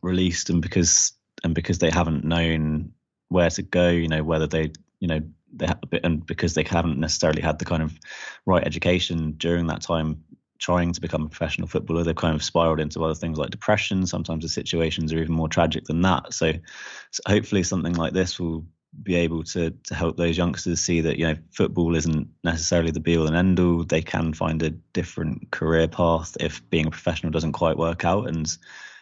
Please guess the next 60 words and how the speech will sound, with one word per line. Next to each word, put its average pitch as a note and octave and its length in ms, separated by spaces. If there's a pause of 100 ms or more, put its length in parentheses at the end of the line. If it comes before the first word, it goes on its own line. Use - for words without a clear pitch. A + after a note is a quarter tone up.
(140)
clubs E2 300
are D#2+ 40
there E2 160
to E2+ 160
actually - 240
help E2+ 180
them. D#2+ 240
So E2+ 300 (480)
yeah, F#2 160
I, F2+ 120 (220)
I F2+ 120
think F2+ 260
it - 100
is E2+ 160
a D#2+ 80
really D#2+ 220
positive D#2 360
step, - 400
and D2+ 340 (200)
hopefully E2+ 340
other D#2+ 160
clubs D#2 680
are E2 160
looking E2 320
at - 80
this F2+ 260
and D#2 220
it - 100
can D#2+ 120
kind D#2+ 180
of D2 60
be D#2+ 100
a D2+ 40
catalyst - 520
for - 80
them D#2+ 340 (680)
do F2 100
the E2 80
same. F2+ 300
Because F2+ 440
yeah, F2 160
as E2 100
I E2+ 40
said G2+ 160
at C#2+ 40
the E2 60
start, F2 360
to - 80
be F2 160
quite - 320
frank, D#2 280
I - 40
think E2+ 160
these D#2+ 120
clubs - 280
have D#2+ 100
a D#2 80
responsibility D#2 800
to - 180
these, D#2 200